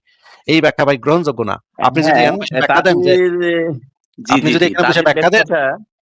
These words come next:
Speaker 1: আপনি যদি এখানে বসে ব্যাখ্যা দেন যে এখানে দুইটা, আম, আ, মানে সমুদ্র বলতে, আহ, আ, মানে ইয়া পুষ্কনি আর ওই পুষ্কনি, দুইটা পুষ্কনিকে বোঝানো হয়েছে, এই ব্যাখ্যার কোনো মূল্য নাই ভাই ইসলামে।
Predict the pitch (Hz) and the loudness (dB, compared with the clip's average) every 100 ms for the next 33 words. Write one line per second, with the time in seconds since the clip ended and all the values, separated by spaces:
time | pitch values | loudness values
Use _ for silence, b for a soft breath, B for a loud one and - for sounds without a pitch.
0 | _ - 139 151 160 156 165 156 151 135 | _ -4 -2 0 2 2 0 0 0 0
1 | - 165 208 170 151 131 151 156 156 143 | 0 0 0 0 -2 0 0 0 0 -4
2 | 127 139 147 147 131 139 127 139 117 123 | -10 -6 -2 -2 0 -6 -2 -2 -2 -4
3 | 131 123 147 151 160 160 180 208 151 107 | -4 -4 -4 -2 -2 0 0 2 0 -2
4 | _ _ _ _ 117 120 123 127 120 120 | _ _ _ _ 0 2 4 2 -2 -6
5 | 123 - - 127 123 123 123 139 151 - | -12 -14 -12 -8 -6 -4 -4 0 2 2
6 | 175 - 202 196 151 147 156 - 139 120 | -2 -2 0 2 0 -4 -10 -10 -8 -8
7 | 110 160 160 156 160 - 160 156 120 131 | -8 -2 -2 -2 -8 -6 -4 -4 -2 0
8 | 120 117 - 110 147 175 156 151 156 151 | 0 -2 -6 -4 0 0 2 0 -2 -6
9 | 165 156 151 180 165 113 104 104 - 101 | -8 -6 -2 0 0 -2 -6 -10 -8 -10